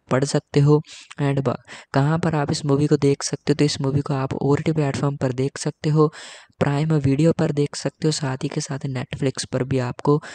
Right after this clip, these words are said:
यह मूवी देखने को मिल जाती है। So ज़रूर से देख लेना। आज का मूवी रिव्यू अच्छा लगा हो तो वीडियो को लाइक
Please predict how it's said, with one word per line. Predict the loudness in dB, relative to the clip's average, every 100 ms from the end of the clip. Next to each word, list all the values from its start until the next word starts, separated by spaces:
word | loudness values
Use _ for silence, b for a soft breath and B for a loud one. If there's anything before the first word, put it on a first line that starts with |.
| B -4
यह | 0 2 2
मूवी | 0 0 0
देखने | -2 -2 -4
को | -4 -4
मिल | -2 -2
जाती | -2 -6 -2
है। | -2
So | 0 -2
ज़रूर | 2 2 2
से | 0
देख | 0 0 0
लेना। | -2 -2 -4 B B -2
आज | -2 0
का | -2 0
मूवी | 2 2
रिव्यू | 0 2 0
अच्छा | 0 -2 -2
लगा | 0 0
हो | 0
तो | 0
वीडियो | 0 0
को | 0 -2
लाइक | -2